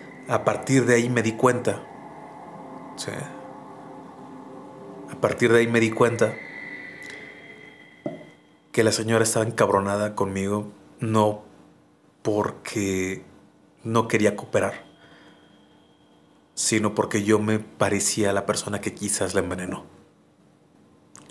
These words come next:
Así está. Salud.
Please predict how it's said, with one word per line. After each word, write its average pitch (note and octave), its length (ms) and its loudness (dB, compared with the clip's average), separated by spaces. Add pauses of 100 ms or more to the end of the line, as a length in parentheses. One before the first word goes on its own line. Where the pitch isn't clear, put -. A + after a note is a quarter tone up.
(520)
Así G2 260 2
está. - 260 -2 (2500)
Salud. E2+ 380 2